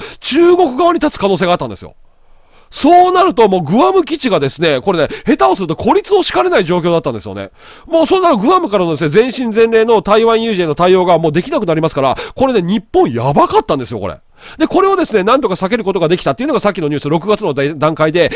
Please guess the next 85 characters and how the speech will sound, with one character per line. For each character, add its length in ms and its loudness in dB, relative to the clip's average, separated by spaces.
え、 80 4
こ 80 2
れ 80 4
僕 180 -4
動 160 4
画 80 -2
に 80 -4
し 40 -14
て 40 -6
よ 140 0
か 180 0
っ 100 -8
た 440 2
ー 20 2
っ 20 2
て 40 -6
い 20 -6
う 40 -2
の 60 0
が 60 -2
半 160 0
泣 140 0
き 20 -8
で 100 0
動 160 2
画 100 2
を 20 -2
作 140 -8
っ 20 -10
た 80 -4
記 80 -2
憶 100 -4
が 80 -2
あ 60 2
り 40 -4
ま 80 0
し 40 -6
た。 80 -4
う 160 0
ん。 20 0
ほ 300 -4
ん 20 -2
で 80 0
ね、 100 4
え、 120 2
こ 200 -2
の 120 0
ね、 160 0
こ 160 0
の 60 0
ね、 180 2
と 140 0
は 120 2
い 60 0
え 40 -2
で 60 -8
す 60 -12
ね、 80 -2
ま 120 0
だ 120 0
ま 80 -2
だ 100 -2
中 220 -2
国 60 2
は 180 0
こ 80 0
の 20 2
太 140 0
平 140 2
洋 80 2
島 120 -2
し 60 -2
ょ 40 -6
国 100 -4
が 140 -2
諦 160 -2
め 80 2
て 60 -2
お 80 0
り 60 0
ま 100 0
せ 100 0
ん 40 0
か 100 0
ら、 140 2